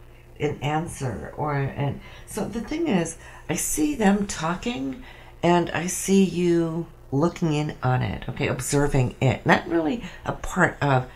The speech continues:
that distress. And so you're hearing a little bit here, a little bit there, and it gets your mind going. And hey, listen,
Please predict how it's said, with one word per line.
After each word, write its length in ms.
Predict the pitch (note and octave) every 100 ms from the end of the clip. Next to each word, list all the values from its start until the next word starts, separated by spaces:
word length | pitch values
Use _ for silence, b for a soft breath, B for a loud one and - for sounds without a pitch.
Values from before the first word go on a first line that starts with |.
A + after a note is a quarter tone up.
| B B B
that 380 | C#3 C#3+ C#3 - -
distress. 800 | C#3+ C3+ - - D#3 G#2+ - - B B B
And 680 | F#3 F#3 F3+ F3 E3 - C3+
so 160 | - G3+
you're 180 | G3 G#3+
hearing 340 | C4 C#4 A#3
a 80 | F#3+
little 200 | G3+ G3
bit 160 | E3
here, 480 | - - E3+ F3 -
a 60 | C3+
little 240 | D#3 F3+
bit 200 | F3 -
there, 160 | - D3
and 120 | D3+
it 160 | C3 - -
gets 340 | - - - D3+
your 200 | G3+ C#4+
mind 460 | F#3 A#2+ C3+ G2
going. 460 | F#2 D#2+ C#2+ D#2+ B1+
And 240 | C#3+ C#3+
hey, 240 | F3 F#3 C#3
listen, 480 | D3+ E3 D3 G2+